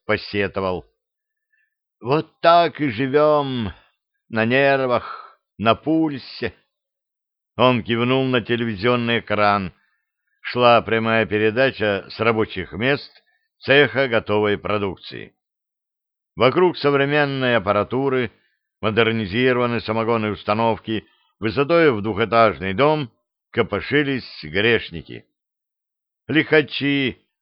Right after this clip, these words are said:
алкоголики, хулиганье, скандалисты,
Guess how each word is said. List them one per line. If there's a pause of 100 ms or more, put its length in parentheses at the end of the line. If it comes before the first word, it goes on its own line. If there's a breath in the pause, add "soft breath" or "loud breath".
(180)
алкоголики,
хулиганье,
скандалисты,